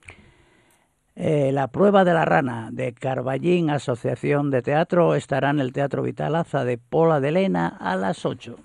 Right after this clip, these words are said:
Seguimos con Una pareja que es mío y que es tuyo,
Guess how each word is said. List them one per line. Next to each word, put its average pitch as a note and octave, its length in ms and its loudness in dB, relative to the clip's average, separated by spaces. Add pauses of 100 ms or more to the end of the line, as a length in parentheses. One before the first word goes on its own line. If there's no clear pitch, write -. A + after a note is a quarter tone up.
Seguimos E3 720 -2
con G#3 420 0 (1120)
Una G3+ 280 4
pareja F3+ 440 2
que F3+ 140 -2
es F3 140 -2
mío G#3+ 300 2
y E3 60 0
que F3 180 0
es - 120 -4
tuyo, - 400 -8